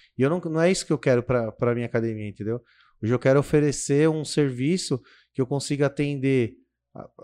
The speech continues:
a, a demanda, só que com qualidade. Só que hoje eu não tenho estrutura pra isso, financeira,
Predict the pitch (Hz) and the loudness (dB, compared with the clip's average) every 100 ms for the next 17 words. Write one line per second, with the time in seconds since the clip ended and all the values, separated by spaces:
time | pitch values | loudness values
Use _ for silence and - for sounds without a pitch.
0 | - 110 117 110 107 104 110 120 123 117 | -4 0 2 2 0 -2 -2 0 2 0
1 | 131 160 - 160 180 165 170 196 233 - | 0 0 2 0 0 0 0 2 0 0
2 | 143 - 131 135 185 196 165 165 170 220 | -2 2 4 6 6 4 2 2 2 2
3 | 240 226 - 175 151 147 139 120 - 98 | 0 -4 2 2 2 2 2 2 -2 -10
4 | - 123 120 - 117 98 | -8 -8 -6 -4 -4 -4